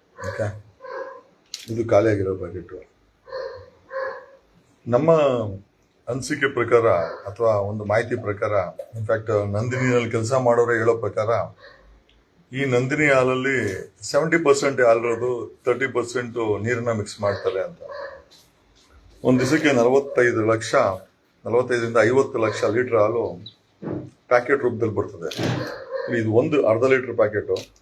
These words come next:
ಒಂದು ಲೀಟರ್ ಪ್ಯಾಕೆಟ್‌ಗೆ ಹೆಚ್ಚು ಕಮ್ಮಿ ಎರಡು ಪ್ಯಾಕೆಟ್, ಎರಡು ಪ್ಯಾಕೆಟ್ ಪ್ಲಾಸ್ಟಿಕ್ ಬರ್ತದೆ. ದಿನ, ಪ್ರತಿದಿನ ಈ ಪರಿಸರಕ್ಕೆ ನಂದಿನಿಯಿಂದ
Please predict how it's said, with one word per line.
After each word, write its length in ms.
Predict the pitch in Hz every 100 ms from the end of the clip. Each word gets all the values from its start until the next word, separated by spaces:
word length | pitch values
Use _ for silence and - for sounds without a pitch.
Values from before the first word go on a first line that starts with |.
| _ _ _ _ _ _ _ _ _ _ _ _ _ _ _ - _ -
ಒಂದು 240 | 107 135 147
ಲೀಟರ್ 280 | 147 139 135
ಪ್ಯಾಕೆಟ್‌ಗೆ 420 | 131 131 127 139
ಹೆಚ್ಚು 260 | 135 123
ಕಮ್ಮಿ 180 | 127 131
ಎರಡು 300 | 113 113 120
ಪ್ಯಾಕೆಟ್, 560 | 117 117 120 104 - -
ಎರಡು 240 | 127 139
ಪ್ಯಾಕೆಟ್ 400 | 139 127 143 -
ಪ್ಲಾಸ್ಟಿಕ್ 360 | 110 104 - 104
ಬರ್ತದೆ. 420 | 98 98 87 82 - - - - - 113
ದಿನ, 180 | 131 170
ಪ್ರತಿದಿನ 800 | 156 113 - 117 110 151 131 139 120 95 104 - - _ _ _ _
ಈ 160 | 131 127
ಪರಿಸರಕ್ಕೆ 640 | 127 127 - 135 139 143
ನಂದಿನಿಯಿಂದ 640 | 131 117 127 143 139 135